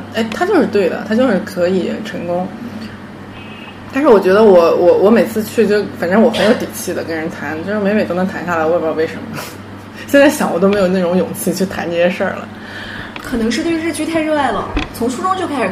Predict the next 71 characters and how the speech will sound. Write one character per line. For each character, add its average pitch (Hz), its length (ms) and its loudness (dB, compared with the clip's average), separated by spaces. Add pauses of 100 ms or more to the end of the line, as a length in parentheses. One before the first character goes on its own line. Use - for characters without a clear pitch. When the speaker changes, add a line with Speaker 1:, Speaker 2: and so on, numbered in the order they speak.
Speaker 2:
看 220 100 -6
日 196 120 -4
剧。 190 200 -6 (720)
Speaker 1:
对， 254 160 4
对， 214 120 4
对， 185 140 0
就 269 200 2
觉 208 160 6
得 247 180 10
我， 180 120 6
我 180 180 0
是 262 100 0
在 277 80 6
帮 285 280 4
助 349 120 4
你 220 140 2
啊， - 260 -8
就 180 80 -2
是 185 220 -2
那 180 140 0
种 175 120 0
感 175 240 -2
觉。 - 80 -6 (160)
因 226 80 2
为 294 80 4
那 330 140 4
个 294 80 6
时 285 100 4
候 233 60 10
我 180 80 6
记 196 140 -2
得 214 120 4
在 208 360 4
那 185 120 0
个 165 120 0
淘 - 160 -2
淘 214 100 8
巷 226 220 2
对 214 160 0
面， 208 320 2 (120)
那 220 140 4
时 202 60 4
候 185 80 4
也 175 160 2
有 202 120 6
一 151 140 0
个 156 220 2
就 160 100 -6
是 160 100 -6
卖 165 160 -2
家 156 200 0
电 170 240 -4
的。 - 160 -8
我 165 100 -2
那 185 100 -2
个 208 120 0
时 180 100 -2
候 170 140 4
就 175 120 0
是， 160 400 -4
他 - 140 -2
们 247 100 6
有 190 120 4
那 180 100 -2
种 165 220 -2
特 269 180 4
别 165 220 2
大 170 160 2
的 - 80 -2
背 170 180 0
头 - 160 -6